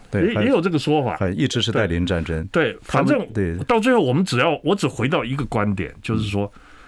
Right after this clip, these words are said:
Speaker 2: 战争造成的死伤都是人。
Speaker 1: 只要一打仗。
Speaker 2: 对。即使现在乌克兰总统说，
Speaker 1: 打，百-，打赢了百姓苦，打输了百姓苦，
Speaker 2: 是。
Speaker 1: 百姓都苦。
Speaker 2: 是。
Speaker 1: 对。
Speaker 2: 虽然乌克兰总统也说，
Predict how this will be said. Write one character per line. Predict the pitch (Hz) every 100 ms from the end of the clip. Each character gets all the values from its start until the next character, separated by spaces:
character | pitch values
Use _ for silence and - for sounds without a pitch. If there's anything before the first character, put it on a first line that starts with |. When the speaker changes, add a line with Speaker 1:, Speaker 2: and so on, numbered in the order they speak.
| - -
Speaker 2:
战 | - 165
争 | 131 147
造 | 139 151
成 | 104 - 90
的 | 92 - -
死 | - - - 85
伤 | 85 104 110
都 | 117 110
是 | 104 98 76
人。 | 76 76
Speaker 1:
只 | 95
要 | 127 151
一 |
打 | 113 87
仗。 | 107 85 - - -
Speaker 2:
对。 | - 107 - - - - - -
即 | - 160 240
使 | - 127
现 | 110 185
在 | 165
乌 | 156 156
克 | 143
兰 | 120 98
总 | 110 143
统 | 117
说， | 98 120
Speaker 1:
打， | 101
百-， | 98 -
打 | 107 98
赢 | 101 123
了 | 143 -
百 | 92 87
姓 | - 82
苦， | - - -
打 | - 98 104
输 | - 160
了 | 147 85 -
百 | - 76
姓 | - 82
苦， | - -
Speaker 2:
是。 | - 104
Speaker 1:
百 | 104
姓 | 123 139
都 | 151 147
苦。 | - - -
Speaker 2:
是。 | - - 165 -
Speaker 1:
对。 | - 73 71
Speaker 2:
虽 | - 190
然 | 185 160
乌 | 170
克 | 180
兰 | 139 127
总 | 123 139
统 | 123
也 | 101
说， | 90 120 127